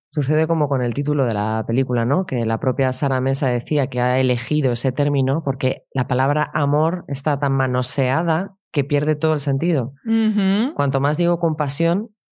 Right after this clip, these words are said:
Speaker 1: menos me suena a algo. Pero siempre está asociado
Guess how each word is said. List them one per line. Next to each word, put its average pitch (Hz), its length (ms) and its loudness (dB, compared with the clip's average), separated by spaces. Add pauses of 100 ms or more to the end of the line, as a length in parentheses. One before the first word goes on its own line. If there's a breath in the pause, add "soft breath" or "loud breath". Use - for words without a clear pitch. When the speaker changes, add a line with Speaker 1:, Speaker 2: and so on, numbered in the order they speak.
(340)
Speaker 1:
menos 151 320 2
me 160 120 2
suena 139 520 2
a 151 40 2
algo. 139 400 -2 (260)
Pero 151 220 2
siempre 196 440 0
está 170 200 0
asociado 180 840 2